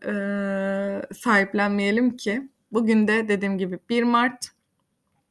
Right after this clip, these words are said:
Gün bitmeden olması hiç önemli değil. Bu kayıt da burada bir başlangıç olsun. O anda fark ettiniz ve gözlerinizi kapatın. Yine bir dilek tutun.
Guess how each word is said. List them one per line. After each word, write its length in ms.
Gün 240
bitmeden 640
olması 420
hiç 260
önemli 480
değil. 320
Bu 100
kayıt 320
da 120
burada 260
bir 180
başlangıç 680
olsun. 580
O 60
anda 300
fark 360
ettiniz 520
ve 100
gözlerinizi 600
kapatın. 400
Yine 460
bir 260
dilek 300
tutun. 380